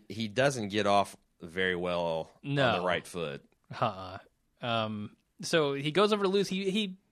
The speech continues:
Speaker 2: puts in place a fairly plausible cover, right?
Speaker 1: Mm-hmm.
Speaker 2: I mean, he goes to the diner. He says, "I'm gonna go to the bathroom," sneaks out, uh, forgets the ticket, though.
Speaker 1: Sure.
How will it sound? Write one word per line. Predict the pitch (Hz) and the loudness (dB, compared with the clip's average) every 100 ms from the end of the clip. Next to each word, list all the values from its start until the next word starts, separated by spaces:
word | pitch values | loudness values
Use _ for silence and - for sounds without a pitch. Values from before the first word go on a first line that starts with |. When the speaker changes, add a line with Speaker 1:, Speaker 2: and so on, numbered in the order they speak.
| _ - - _ _ _ - | _ -20 -20 _ _ _ -2
Speaker 2:
puts | 262 - | -2 0
in | 214 196 | -2 -2
place | - 190 147 131 - 156 | 2 4 4 0 -4 0
a | 139 131 | 2 0
fairly | 127 - - 156 160 156 156 | -4 -6 4 6 6 4 0
plausible | 143 - 120 120 117 113 110 110 107 _ _ - | -4 2 4 4 2 -2 -2 -2 -6 _ _ -4
cover, | 110 90 87 - _ _ | -4 -4 -12 -20 _ _
right? | 131 143 147 - 92 | 0 0 -2 -10 -16
Speaker 1:
Mm-hmm. | 90 87 95 | -10 -10 -8
Speaker 2:
I | 120 | -4
mean, | 127 | -4
he | 123 | -4
goes | 127 156 185 185 | 2 4 4 4
to | - 170 | 2 0
the | 160 | 2
diner. | 131 127 127 127 | 2 2 2 0
He | 127 | -2
says, | 117 | -2
"I'm | 117 147 | -2 0
gonna | 143 | -2
go | 127 | -2
to | |
the | 113 | 0
bathroom," | 113 104 - 107 104 104 101 | 2 2 -2 -10 -10 -12 -14
sneaks | - 131 120 | -10 -8 -4
out, | 120 113 107 - _ _ _ _ _ - | 0 2 0 -4 _ _ _ _ _ -10
uh, | 107 107 104 101 - _ | -4 -2 -4 -6 -12 _
forgets | - 143 190 | -6 0 0
the | 127 | -2
ticket, | 135 139 92 | -2 -2 -4
though. | 90 87 - _ _ _ _ _ _ | -10 -16 -20 _ _ _ _ _ _
Speaker 1:
Sure. | - 95 95 90 | -8 -2 0 -2